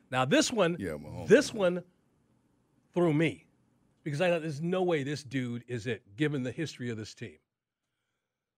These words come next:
Speaker 1: The Raiders. Or the Raiders.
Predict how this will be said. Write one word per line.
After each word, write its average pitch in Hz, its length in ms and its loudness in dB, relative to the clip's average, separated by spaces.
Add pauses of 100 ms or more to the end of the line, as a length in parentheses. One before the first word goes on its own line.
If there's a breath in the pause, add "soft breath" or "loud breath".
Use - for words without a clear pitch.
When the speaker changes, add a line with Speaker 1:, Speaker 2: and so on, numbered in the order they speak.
(240)
Speaker 1:
The 131 100 0
Raiders. 135 400 -2 (1120)
Or - 140 -20
the 92 100 -12
Raiders. 98 500 -10